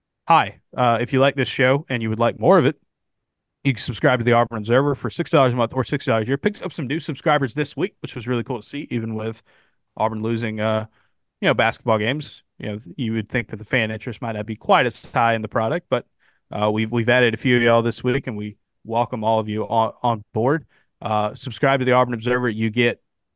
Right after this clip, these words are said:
another one of these episodes of this podcast, uh, later in the week. We usually record those Thursday or Friday, uh, during the season. Those come out kind of previewing the weekend game, looking back at the midweek game. Uh, then we talk football and all of them as well. Also,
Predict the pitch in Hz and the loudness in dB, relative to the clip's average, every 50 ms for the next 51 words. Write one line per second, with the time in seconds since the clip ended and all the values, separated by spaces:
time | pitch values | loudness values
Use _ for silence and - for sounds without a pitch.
0 | _ _ _ _ _ _ _ _ _ 117 113 110 120 139 160 165 160 139 147 143 | _ _ _ _ _ _ _ _ _ -6 -4 0 2 2 4 4 4 4 4 2
1 | 123 127 135 139 127 139 135 - - - 147 131 123 127 117 120 135 123 - - | 4 2 2 2 2 2 0 0 -2 -2 -2 -2 -2 -2 -4 -4 -6 -6 0 2
2 | 135 123 127 120 - 135 127 123 120 120 - - - - _ _ _ _ _ _ | 2 2 2 0 0 2 2 4 2 2 0 -4 -12 -18 _ _ _ _ _ _
3 | _ _ _ _ - 110 104 104 107 127 139 135 135 127 120 113 110 117 131 123 | _ _ _ _ -8 -6 -6 -2 0 2 4 4 2 2 0 0 0 2 0 0
4 | 117 110 107 110 107 107 117 110 107 107 120 110 107 110 110 110 107 107 - - | 0 -2 -2 -2 -4 -4 -6 -6 -2 -2 -2 -2 0 0 0 0 0 -2 -4 -10
5 | _ _ _ _ _ _ - 131 131 120 - 123 117 104 - - 120 110 113 113 | _ _ _ _ _ _ 2 2 2 2 2 0 0 0 0 2 2 4 4 4
6 | 113 110 110 - _ _ _ _ _ - 113 107 110 104 117 117 117 107 107 - | 4 2 0 -2 _ _ _ _ _ -8 -4 -4 -2 0 0 -2 -2 -2 -4 -2
7 | - 135 123 117 110 120 117 110 113 123 120 110 107 - - 117 107 107 107 107 | 0 0 0 0 0 -2 -4 -6 -6 -4 -4 -4 -4 -4 -4 -4 0 0 2 0
8 | 107 - _ - 110 101 - - 131 113 107 113 110 107 101 110 110 - - 110 | 0 -2 _ -4 -4 -4 -4 -2 -2 0 0 0 -2 0 0 -2 -2 -2 -2 -4
9 | 110 104 107 107 107 107 107 107 - - - 113 104 101 - 107 101 107 107 107 | -2 0 0 0 0 0 -2 -4 -8 -10 -10 -10 -10 -8 -8 -4 -2 -2 -2 -2
10 | - - - 107 110 107 104 104 110 107 - - 107 104 107 104 101 - - _ | -4 -8 -8 -6 -6 -6 -4 -4 -6 -6 -6 -4 -4 -2 -2 -4 -6 -10 -16 _
11 | _ _ _ _ _ 110 107 107 107 104 101 104 - 117 104 - - 120 107 - | _ _ _ _ _ -2 -2 0 0 -2 -4 -2 0 -2 -2 0 -4 -6 -2 0
12 | 107 101 98 101 104 104 104 101 101 107 104 104 107 104 101 98 98 101 - 135 | 0 0 2 0 0 -2 -4 -4 -2 0 0 0 -2 -4 -6 -6 -8 -4 0 2
13 | 151 156 147 131 120 - _ _ _ _ _ _ _ _ _ _ _ _ _ _ | 4 4 4 4 2 -2 _ _ _ _ _ _ _ _ _ _ _ _ _ _
14 | _ _ _ _ - 156 175 170 - - 185 170 170 160 - | _ _ _ _ 4 6 6 6 6 4 4 4 4 2 0